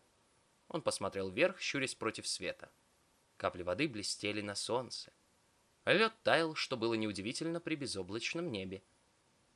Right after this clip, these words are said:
Он стал подниматься дальше, не спеша, будучи уверенным, что доберется до вершины раньше, чем может возникнуть какая-то опасность. Вдруг лед наверху затрещал. Виктор остановился и глянул наверх.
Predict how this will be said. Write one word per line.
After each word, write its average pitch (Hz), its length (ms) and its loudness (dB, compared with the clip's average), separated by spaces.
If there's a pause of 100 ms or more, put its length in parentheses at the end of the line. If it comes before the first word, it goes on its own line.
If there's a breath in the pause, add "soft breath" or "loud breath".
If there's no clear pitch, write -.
(180)
Он 240 120 -4
стал 113 240 4
подниматься 95 540 -4
дальше, 160 600 2 (300)
не 107 200 -2
спеша, - 600 -2 (540)
будучи 190 340 2
уверенным, 180 540 2
что - 200 -2
доберется 101 440 0
до 101 80 -4
вершины 95 440 -4
раньше, 123 380 -2
чем 139 220 -2
может 95 360 -2
возникнуть 113 540 -4
какая-то 90 520 -2
опасность. - 720 -4 (680)
Вдруг 120 440 4
лед 180 240 6
наверху 139 380 4
затрещал. 113 680 0 (320)
Виктор 143 320 6
остановился 123 640 4
и - 20 6
глянул 113 360 6
наверх. 175 420 0